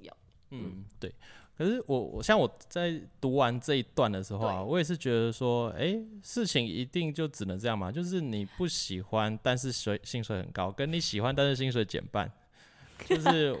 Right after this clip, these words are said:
Speaker 1: <laughs> 就是你刚刚讲的嘛。
Speaker 2: 我，我觉得啊，
Speaker 1: 嗯。
Speaker 2: 往往呢，我们可以在想有没有办法更多。就是他，当他做一个他真正喜欢的事业了，是一个很陪伴型的一个教育的时候，那真的没有办法提升收入吗？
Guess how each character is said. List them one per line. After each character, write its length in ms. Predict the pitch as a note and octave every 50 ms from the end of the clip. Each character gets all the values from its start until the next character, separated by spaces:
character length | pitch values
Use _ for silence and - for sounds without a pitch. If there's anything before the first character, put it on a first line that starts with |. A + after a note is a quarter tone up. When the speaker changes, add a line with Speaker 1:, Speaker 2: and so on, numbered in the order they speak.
| -
Speaker 1:
<laughs> 120 | - - -
就 80 | - D4
是 60 | B3
你 80 | B3 A#3
刚 120 | A3+ A3+
刚 60 | -
讲 0 |
的 100 | - G3+
嘛。 20 | E3+
Speaker 2:
我， 0 |
我 60 | E3
觉 120 | D#3 F#3
得 180 | F#3+ F#3+ F3 D3+
啊， 60 | B2
Speaker 1:
嗯。 80 | A2 G2+
Speaker 2:
往 180 | C3 C#3+ F3
往 220 | F3 E3 C#3 A2+ A#2
呢， 240 | A#2 A2+ A2 A2
我 100 | G#2+ - G#2+
们 120 | A2 A2+ A#2
可 120 | C#3+ D3+
以 80 | C3 A#2+
在 100 | C3 C3
想 260 | - - F#2+ E2+ - - -
有 100 | - A2
没 60 | A2 B2
有 40 | B2
办 100 | C3 A#2+
法 100 | F#2+ -
更 220 | - G#2 F#2 F#2+
多。 260 | F#2+ - E2+ E2 F2+ - - - - - - - -
就 160 | - F#3 F#3
是 180 | F3 F#3 F#3 F3
他， 280 | F3 - - - F#3 F#3 F#3 - - -
当 160 | D#3+ E3+ F#3
他 160 | F3 F#3+ F#3
做 300 | F3+ - G3 F3+ D#3+ D#3
一 20 |
个 120 | D3 D3 B2
他 120 | - D3
真 220 | C#3 - C#3 C3+ C3+
正 140 | C#3 C3+
喜 180 | - - - F2
欢 160 | F#2+ A#2 A2+
的 80 | A2 G2
事 300 | - - - A2 G2+ G2
业 180 | G2+ F#2+ E2
了， 180 | E2+ E2+ - C3+ - _
是 120 | - - F3
一 80 | E3+
个 160 | D#3+ D#3 C3+ B2
很 160 | B2 G#2+ F#2+
陪 200 | - - A#2 G#2+
伴 220 | - C#3+ B2+ A#2+
型 380 | A2 - - F#2+ F2+ F2+ F#2 F#2+ - - - - - - - - _ _ -
的 100 | G2 G#2+
一 60 | A#2+
个 80 | B2+
教 380 | B2 - - - C#3+ A2+ G#2+ A2
育 120 | B2 A#2
的 140 | G2+ F#2+ F#2+
时 160 | F#2+ - G#2
候， 260 | G2 - A2+ G2+ - A#2 - _ _ _ _ _ _ _ _ _
那 120 | - G3
真 220 | G3 - - G#3 G#3
的 60 | G3
没 100 | D3+ C#3
有 80 | B2+ A#2
办 100 | C3+ B2+
法 120 | A2+ F2+
提 120 | - G2+
升 160 | F2+ G2+ G2+ G2
收 200 | - F#2 F2+ F#2
入 160 | F#2+ F2+ D#2+
吗？ 220 | B1 - G2+ A2+